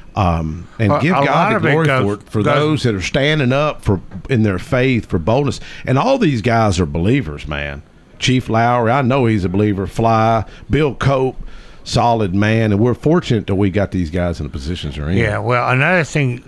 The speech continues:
Speaker 2: to consider, too, is how many families are raising children with one parent.
Speaker 1: Grandparents are raising these kids, too.
Speaker 2: Grandparents are raising kids today.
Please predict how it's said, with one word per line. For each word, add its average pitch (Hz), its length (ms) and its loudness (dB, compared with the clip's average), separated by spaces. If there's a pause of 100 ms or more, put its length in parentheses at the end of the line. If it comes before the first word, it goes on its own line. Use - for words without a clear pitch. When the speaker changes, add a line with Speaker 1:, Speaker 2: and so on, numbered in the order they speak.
Speaker 2:
to 127 100 -4
consider, 123 540 -4
too, 165 340 -4
is 123 160 -4
how 143 200 0
many 135 300 2
families 131 800 -2 (420)
are 117 100 -2
raising 131 580 0
children 135 640 -2
with 113 240 -8
one 131 360 0
parent. 131 600 -6 (260)
Speaker 1:
Grandparents 110 720 0
are 87 60 -2
raising 87 440 -2
these 73 60 -8
kids, 180 360 0
too. - 80 -4
Speaker 2:
Grandparents 120 360 -2
are 123 120 -4
raising 117 460 -6
kids 113 420 -10
today. 101 420 -14